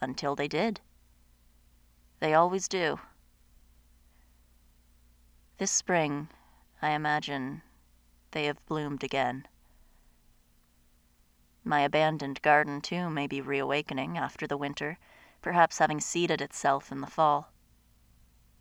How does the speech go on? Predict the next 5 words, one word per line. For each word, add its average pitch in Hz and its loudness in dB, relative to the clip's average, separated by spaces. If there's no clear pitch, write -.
Plants 180 0
are 147 -4
resilient 139 -6
like - -10
that. 110 -8